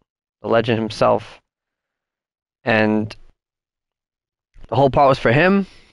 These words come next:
for everyone. And I hope everyone's having a happy, healthy, wonderful night, slash day, slash morning, whenever and wherever you're watching this. Also, Simon Stagg helped me with, with the part I needed for the Batmobile, and we just took out a shitload of tanks.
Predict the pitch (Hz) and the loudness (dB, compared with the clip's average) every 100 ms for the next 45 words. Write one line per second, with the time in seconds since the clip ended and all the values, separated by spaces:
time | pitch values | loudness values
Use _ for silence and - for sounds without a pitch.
0 | - 135 143 143 156 170 _ _ _ _ | -2 0 2 2 0 -4 _ _ _ _
1 | _ _ 127 120 127 131 135 127 131 127 | _ _ -2 0 0 0 0 0 0 2
2 | 139 131 139 135 135 - 123 123 151 165 | 0 0 0 0 0 0 -2 0 0 -2
3 | - - 127 123 - 147 143 127 120 - | -4 -2 -2 0 0 0 2 0 0 0
4 | 135 131 123 123 131 127 123 113 147 151 | 0 2 0 0 0 0 -2 0 2 2
5 | 143 135 131 - 131 131 - - - - | 2 2 2 0 0 -2 -4 -20 -20 -20
6 | - _ - 151 135 147 143 139 131 135 | -20 _ -2 0 2 2 2 0 0 0
7 | 127 131 165 165 170 170 _ _ - 123 | 2 2 2 2 2 0 _ _ -4 -4
8 | 110 - _ _ _ _ 123 113 110 139 | -4 -20 _ _ _ _ -8 -6 -2 0
9 | 131 135 139 135 127 123 151 156 151 165 | 2 2 2 2 2 2 2 2 4 4
10 | 160 - - 127 135 131 127 117 - 139 | 2 0 -2 2 2 2 0 -2 -2 0
11 | 131 117 104 - - - 143 143 - 113 | 2 2 0 0 0 2 0 0 -2 -4
12 | - - - - | -4 -12 -18 -20